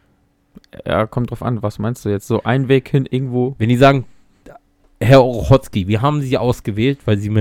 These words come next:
Speaker 2: dem Elon Musk Best Friend sind.
Speaker 1: Mhm.
Speaker 2: Sie haben die Möglichkeit, wir haben n-, in einem Jahr haben wir eine Rakete,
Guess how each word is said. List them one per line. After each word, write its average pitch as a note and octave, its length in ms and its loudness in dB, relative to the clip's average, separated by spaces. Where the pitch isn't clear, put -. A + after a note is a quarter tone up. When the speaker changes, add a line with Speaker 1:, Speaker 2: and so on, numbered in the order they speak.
Speaker 2:
dem - 20 -10
Elon A#2 260 2
Musk A#2+ 320 -2
Best G#2+ 200 0
Friend C#3+ 320 -4
sind. F3+ 340 -2
Speaker 1:
Mhm. A#2+ 260 -4
Speaker 2:
Sie A#2 120 2
haben D#3+ 120 2
die D#3 60 2
Möglichkeit, D#3+ 720 -2
wir A2 180 0
haben C#3 300 -4
n-, G#2 460 -10
in A#2 180 -8
einem F3+ 340 2
Jahr A#2+ 360 2
haben B2 200 -2
wir B2 140 4
eine A#2 220 0
Rakete, C#3 500 0